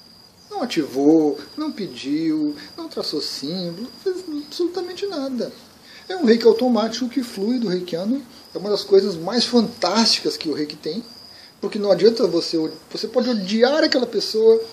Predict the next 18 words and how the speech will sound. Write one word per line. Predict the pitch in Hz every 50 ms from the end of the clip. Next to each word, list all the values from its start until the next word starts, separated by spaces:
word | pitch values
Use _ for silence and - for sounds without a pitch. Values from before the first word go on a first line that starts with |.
| - - -
você | - - 233
pode | - - 233 226 -
detestar | 208 220 233 - - 233 214 - - - - - 262 302 302
aquela | 269 254 247 233
pessoa, | - 240 226 - 247 247
você | 247 240 - 226
tocou | 226 - 226 208 - 285 294
nela, | 285 254 247 247 240
você | 233 - -
se | 208
aproximou | 214 - - 240 - - 226 208 233 220
dela | 190 220 220
e | 214
o | 180
reiki | 180 190 - -
flui. | - - - 143 123 - - - - - - - - - - - - - - _ _ _ _ _ _ _ _ _
Não | - 160 165 160
tem | 135 117 - 175 175 180 180 175